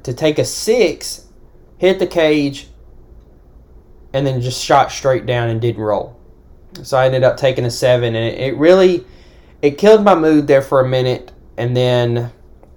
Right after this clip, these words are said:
I was like, "I'm just gonna play the rest of the round and do my best." And that's what I did. I played my best. I had probably one of my longest drives of the day, which I think was about three hundred feet. I was kinda shocked that I actually got a disc that far,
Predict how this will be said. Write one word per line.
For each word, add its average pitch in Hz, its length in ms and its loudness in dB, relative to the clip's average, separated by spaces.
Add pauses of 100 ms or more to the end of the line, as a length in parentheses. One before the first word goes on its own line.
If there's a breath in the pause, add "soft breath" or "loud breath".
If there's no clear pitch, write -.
(600)
I 135 80 0
was 135 80 4
like, 123 160 4
"I'm 135 120 0
just 139 120 -2
gonna 131 140 -2
play 151 280 2
the 151 100 4
rest 143 240 4
of - 20 -10
the 143 80 0
round 131 500 0
and 113 560 -8
do 127 180 -4
my 123 160 0
best." 113 600 -6 (100)
And - 100 -8
that's 185 140 2
what 214 100 4
I 208 60 2
did. 226 340 -2 (480 soft breath)
I 113 120 -8
played 127 260 -2
my 143 140 0
best. 127 440 0
I 117 220 0
had 123 460 -2 (480 soft breath)
probably 147 320 4
one 139 240 2
of 143 80 2
my 135 80 2
longest 127 500 0
drives 127 480 0
of 123 240 0
the 120 60 -2
day, 120 260 2
which 131 160 -4
I 110 80 0
think 123 240 -4
was 117 140 -2
about 117 340 -2
three 123 220 -2
hundred 113 280 -4
feet. 131 300 -2
I 107 80 0
was 104 100 -4
kinda 123 220 -4
shocked 123 380 0
that 110 100 -2
I 117 80 0
actually 123 220 -4
got 120 200 2
a 110 60 0
disc 127 320 -4
that - 240 -4
far, 131 420 2